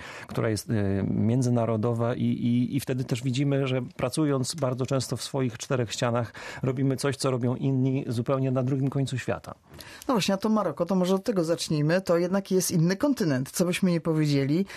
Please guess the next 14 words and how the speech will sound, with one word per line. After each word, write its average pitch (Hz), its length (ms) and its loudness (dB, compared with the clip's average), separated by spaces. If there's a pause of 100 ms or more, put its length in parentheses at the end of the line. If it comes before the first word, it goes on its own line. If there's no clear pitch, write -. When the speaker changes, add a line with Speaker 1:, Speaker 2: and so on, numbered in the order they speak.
(300)
Speaker 2:
To 165 160 4
jednak 160 400 0
jest, - 340 0
e, 156 720 2
ja 226 80 2
wiem, 233 140 2
że 180 80 0
tam 156 200 2
jest 151 140 0
takie 156 180 0
klimaty 147 420 0
hiszpańskie 185 640 -2
są, 170 260 0
ale 165 220 2